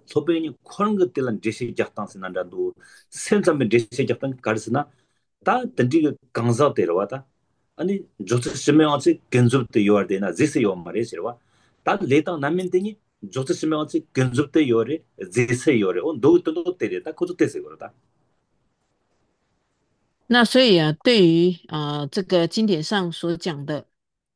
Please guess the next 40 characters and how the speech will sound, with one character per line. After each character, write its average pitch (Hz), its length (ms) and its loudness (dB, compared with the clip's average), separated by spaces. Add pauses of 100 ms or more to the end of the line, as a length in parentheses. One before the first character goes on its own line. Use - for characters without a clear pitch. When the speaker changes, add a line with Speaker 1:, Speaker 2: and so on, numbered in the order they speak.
(220)
Speaker 2:
经 233 160 0
典 190 140 4
上 196 160 0
有 156 100 -2
提 165 220 -4
到， 180 380 -4
啊， 147 160 -10
说 185 320 -2
有 156 340 2
业 190 320 2
义 185 160 -4
手， - 380 -10 (100)
但 180 160 -4
是 185 160 0
无 156 180 -2
作 165 300 -2
者。 - 240 -14 (640)
啊， 160 100 -8
对 208 300 4
于 165 80 6
经 196 180 0
典 165 140 0
上 180 180 -2
所 151 160 -8
说 175 220 -2
的 160 280 -6 (220)
这 180 180 -2
个， 160 300 0
这， 170 340 -2
这 180 200 0
段 175 200 -4
文 147 140 -8
字 170 220 -4
来 143 120 -6
讲， 143 280 -10 (400)
那 190 200 4
世 226 220 0
亲 202 180 2
菩 165 160 0
萨， 160 300 -8